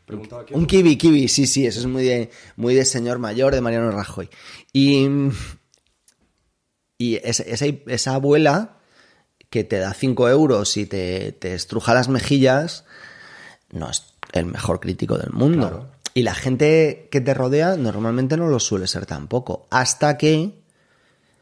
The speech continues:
Speaker 2: eh, tú has filtrado lo suficiente. Yo tengo una serie de amigos, gente conocida, gente que no, que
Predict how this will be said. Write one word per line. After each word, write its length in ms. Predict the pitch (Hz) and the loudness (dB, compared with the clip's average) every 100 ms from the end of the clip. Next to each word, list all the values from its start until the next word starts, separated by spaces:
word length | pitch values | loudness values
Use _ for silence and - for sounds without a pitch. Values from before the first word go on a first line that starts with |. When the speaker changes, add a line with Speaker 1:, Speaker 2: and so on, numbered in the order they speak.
| _ _ _ _ | _ _ _ _
Speaker 2:
eh, 180 | 98 90 | -4 -2
tú 220 | - 101 | -2 0
has 100 | 92 | 0
filtrado 480 | - 107 104 107 113 | 0 0 0 2 2
lo 100 | 120 | 0
suficiente. 640 | - - - 104 107 82 | -2 -8 -8 -4 -4 -6
Yo 120 | 82 90 | -10 -10
tengo 160 | 90 | -6
una 240 | 95 95 92 | -4 -4 -2
serie 260 | - 104 | -2 0
de 60 | 101 | 0
amigos, 600 | 104 113 127 156 - - _ _ _ _ _ _ _ _ _ _ _ _ - | 2 4 4 2 -4 -12 _ _ _ _ _ _ _ _ _ _ _ _ -16
gente 400 | - 80 87 90 | -12 -10 -10 -8
conocida, 440 | 107 95 - 131 120 | -8 -8 2 4 4
gente 240 | 98 90 | -2 -4
que 100 | 98 | -2
no, 300 | 127 220 233 - - - - - - _ - | 0 0 -2 -14 -20 -20 -20 -18 -20 _ -4
que 800 | 104 82 85 80 82 - - | 0 0 -2 -4 -6 -8 -12